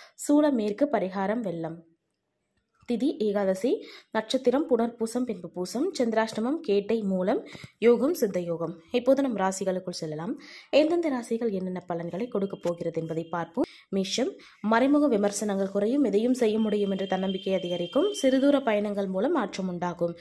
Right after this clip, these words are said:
தன்னம்பிக்கை வேண்டிய நாள். ரிஷபம், தனவரவுகளில் தாமதங்கள் விலகும். சுபகாரிய பேச்சுவார்த்தைகளில் இழுபறியான சூழ்நிலை மறையும்.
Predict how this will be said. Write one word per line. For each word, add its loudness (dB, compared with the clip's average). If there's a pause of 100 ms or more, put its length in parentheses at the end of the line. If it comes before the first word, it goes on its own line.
(240)
தன்னம்பிக்கை 4
வேண்டிய -4
நாள். -8 (220)
ரிஷபம், -2 (480)
தனவரவுகளில் 4
தாமதங்கள் 2
விலகும். 2
சுபகாரிய 4
பேச்சுவார்த்தைகளில் 0
இழுபறியான 0
சூழ்நிலை -4
மறையும். 0